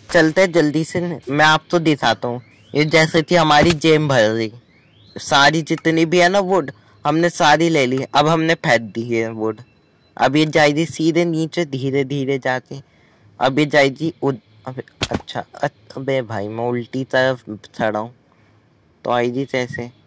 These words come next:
पीछे ही त-, यहाँ से नीचे जान पड़े। हाँ भाई, चलो, चलो, जल्दी से मैं आपको दिखाते आता हूँ। ये हॉपर और चेस्ट, यहाँ पे ब्लॉक छूटे हैं।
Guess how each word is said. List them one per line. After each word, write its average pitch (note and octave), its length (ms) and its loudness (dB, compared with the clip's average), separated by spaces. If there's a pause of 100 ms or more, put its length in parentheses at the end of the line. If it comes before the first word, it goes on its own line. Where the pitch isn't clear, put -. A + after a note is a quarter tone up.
(200)
पीछे C#3 280 -2
ही D#3 120 0
त-, C#3+ 160 -2 (840)
यहाँ A#2+ 220 -6
से B2+ 140 -6
नीचे B2 340 -8
जान A#2+ 260 -6
पड़े। A2+ 260 -12 (720)
हाँ G#2+ 180 -4
भाई, G2 280 -12 (320)
चलो, B2 220 -2
चलो, A#2 340 -4 (640)
जल्दी D3 320 2
से D#3 120 -2
मैं F3 140 4
आपको E3+ 280 0
दिखाते D3+ 500 0
आता D3 240 2
हूँ। E3 80 2
ये E3 100 4
हॉपर - 1040 0
और D3 180 0 (120)
चेस्ट, B2+ 440 -4
यहाँ A#2+ 160 -6
पे C#3+ 200 -4 (140)
ब्लॉक A#2 260 -2 (120)
छूटे C#3+ 260 -10
हैं। D#3 160 -10